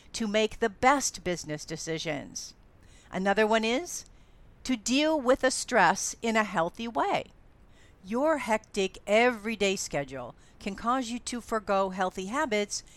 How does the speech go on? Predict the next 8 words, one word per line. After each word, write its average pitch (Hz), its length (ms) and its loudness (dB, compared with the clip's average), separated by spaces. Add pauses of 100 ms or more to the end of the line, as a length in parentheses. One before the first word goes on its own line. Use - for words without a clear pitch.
(120)
and 208 200 -4
turn 233 360 -2
to 247 280 -8
unhealthy 196 720 -2
ones. 135 640 -10 (640)
As 214 220 6
an 220 120 2
entrepreneur, 226 680 0